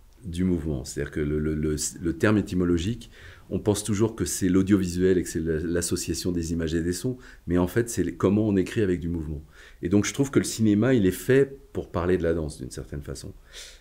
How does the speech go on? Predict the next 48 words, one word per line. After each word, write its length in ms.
Euh, 80
il 100
a 40
été 200
conçu 380
pour 200
ça, 220
il 80
a 40
été 180
conçu 340
pour 180
étudier 300
le 60
mouvement. 480
Et, 180
euh, 200
et 100
donc, 200
du 140
coup, 160
je 140
continue 500
à 60
étudier 340
le 60
mouvement. 500
Et, 200
et 80
il 40
y 80
a 40
quelque 300
chose, 260
enfin, 140
c'est 140
vraiment 220
que 120
ce, 260
ce 160
dont 300
je, 220
j'essaie 340
de 60
parler 260
dans 160
Encore, 480
où 480